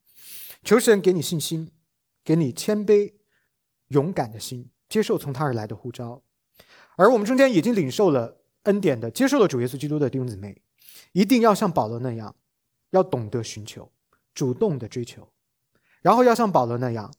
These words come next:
以基督来鉴别你的身份，要过好自己的信仰生活，要善用教会提供给大家的这些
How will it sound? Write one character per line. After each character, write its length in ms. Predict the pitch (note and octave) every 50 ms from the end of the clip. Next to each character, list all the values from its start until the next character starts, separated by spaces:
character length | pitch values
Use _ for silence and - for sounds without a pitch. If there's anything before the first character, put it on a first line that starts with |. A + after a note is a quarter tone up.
| _ _ _ _ _
以 220 | - D3 C#3+ C#3+
基 320 | B2+ - - - C#4+ C#4+ D4
督 220 | C#4+ C#4+ C#4+ C#4+
来 160 | A3 D#3 C3
鉴 260 | B2 - A#3 G3 C#3 C3
别 140 | A#2 B2
你 100 | A2+ A2
的 80 | G2+ G2+
身 200 | - - C3+ C3+
份， 220 | C3 - C3+ G2 - _ _ _ _ _ _ _ _ _ _ - - _ _ _ _
要 520 | - F3 D#3+ C#3 A#2+ A#2 - - _ _ _ _ _ _ _ _ _ _ _ _ _ _ _ _ _ _ _ _ _ _ _ _ _
过 220 | - D4 C#4 A3
好 260 | F3 - - B2+ A2 A2
自 200 | - - F#3 D3
己 40 |
的 120 | G#2+ A#2 G#2
信 160 | - - A#2+
仰 120 | A2 F#2
生 220 | F#2 - - A2 G#2
活， 260 | - - - _ _ _ _ _ _ _ _ _ _ _ _ _ _ _ _ - - _ _ _ -
要 160 | G3 G#3 F3+
善 360 | E3+ - - - D4+ B3+ A3
用 180 | G#3 A#3 G3+ E3
教 220 | D#3+ B3+ A3 F3
会 140 | - F3 C#3+
提 240 | - - - D3 D3+
供 160 | - G#3+ G3+
给 120 | - C3
大 200 | A#2 - E3 C#3+
家 120 | C3+ C#3+ C3+
的 100 | B2 A#2
这 120 | - D3+
些 240 | - - D3 C3